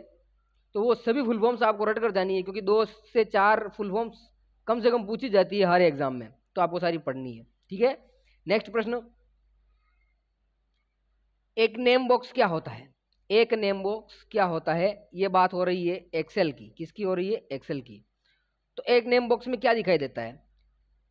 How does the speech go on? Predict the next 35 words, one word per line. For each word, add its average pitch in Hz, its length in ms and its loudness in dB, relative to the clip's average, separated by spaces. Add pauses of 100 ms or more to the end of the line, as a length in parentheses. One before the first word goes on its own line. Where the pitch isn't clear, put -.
(440)
पूर्व 247 200 0
में 262 160 6
रही 254 200 4
एक्टिव 208 420 -2
सेल 233 320 2 (260)
की 220 120 -2
लोकेशन 220 440 0 (140)
नहीं 175 260 -2
बताता 185 340 -2
है, 190 160 -2 (220)
फॉर्मूला 233 360 4
बार 220 240 4
के 214 160 -2
बाईं 208 300 0 (240)
ओर 190 160 -2
दिखाई 202 280 -2
देता 190 180 -2
है, 175 60 0
बिल्कुल 180 320 -8
ये 220 140 2
बात 208 240 2
तो 202 80 -4
सही 202 200 -4
बात 196 240 -2
है। 180 80 -8 (720)
स्टेट 240 280 2
बा-, 202 480 0
स्टेटस 233 360 -4
बार 226 220 2
के 220 100 0
नीचे 220 280 -4
दिखाई 226 240 2
देता 214 200 2
है, 190 80 6
नहीं। 196 280 -2